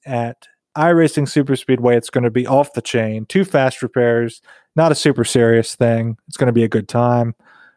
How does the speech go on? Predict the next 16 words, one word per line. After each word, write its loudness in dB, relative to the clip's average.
Um, -2
what 0
else -2
we -8
got? -8
We -4
got, 0
uh, 0
into 0
the 6
apex 0
dot -2
com. 0
Join 2
the 2
Reddit. 2